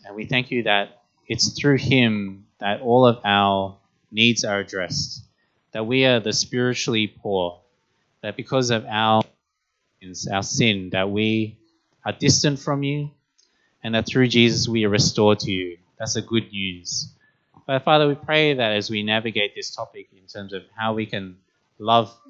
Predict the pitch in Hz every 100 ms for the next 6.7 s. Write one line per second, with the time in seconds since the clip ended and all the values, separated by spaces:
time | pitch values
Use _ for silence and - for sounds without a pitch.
0 | - 107 104 104 110 101 98 101 90 120
1 | 90 85 - 110 110 107 104 101 104 101
2 | 110 95 90 _ _ _ _ _ - 147
3 | 131 - 127 - - 110 131 120 123 113
4 | 120 104 98 107 110 120 123 110 107 98
5 | 101 101 - 87 - - 98 104 95 101
6 | 92 - 110 104 107 101 98